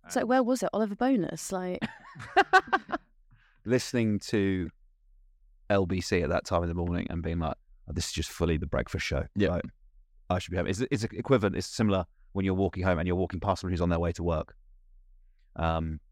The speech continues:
Speaker 2: but now that I do the ins-, the insane night shift at L B C,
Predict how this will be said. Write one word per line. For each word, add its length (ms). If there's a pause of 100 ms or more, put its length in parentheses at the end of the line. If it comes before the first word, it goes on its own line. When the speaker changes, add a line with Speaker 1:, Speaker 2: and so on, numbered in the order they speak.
(320)
Speaker 2:
but 440
now 500 (500)
that 100
I 140
do 300
the 160
ins-, 340
the 100
insane 340
night 200
shift 180
at 60
L 80
B 100
C, 280